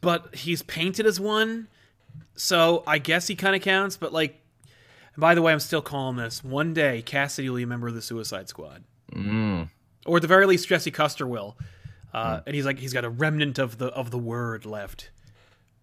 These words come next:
Speaker 1: But
Speaker 2: They've referenced them. They've referenced the Saint of Killers.
Speaker 1: Yeah. Uh, but anyway, yeah, I, I think he's,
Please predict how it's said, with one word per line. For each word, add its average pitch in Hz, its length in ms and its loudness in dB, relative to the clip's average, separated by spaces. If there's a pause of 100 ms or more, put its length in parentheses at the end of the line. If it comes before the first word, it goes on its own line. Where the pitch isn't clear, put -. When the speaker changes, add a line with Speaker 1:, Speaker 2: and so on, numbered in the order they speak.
(320)
Speaker 1:
But 131 140 -8
Speaker 2:
They've 90 180 0
referenced 123 540 4
them. 104 180 4
They've 98 220 4
referenced 107 440 4
the 117 80 0
Saint 120 300 4
of 110 80 -2
Killers. 117 720 6
Speaker 1:
Yeah. 123 300 -6 (880)
Uh, 120 160 -2
but 156 160 4
anyway, 180 540 6
yeah, 202 220 8
I, 202 200 8
I 196 60 6
think 185 320 0
he's, 151 340 -4